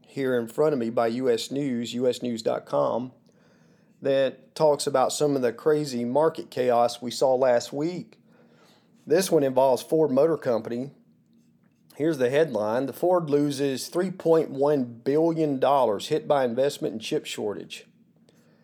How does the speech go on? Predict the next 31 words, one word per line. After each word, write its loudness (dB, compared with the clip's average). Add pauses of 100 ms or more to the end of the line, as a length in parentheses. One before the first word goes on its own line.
(800)
All 2
right, 4
so 0
they're 2
hit 0
with 0
these -4
losses, 2
and -2
they 2
report -2
these. -10 (760)
Uh, 0
not 0
to -6
mention 0
FedEx 2
last 0
week, -6
the -4
stock 0
prediction -4
on -2
FedEx, -2
the -4
bottom 0
fell 0
out 2
of 2
that 2
one. -8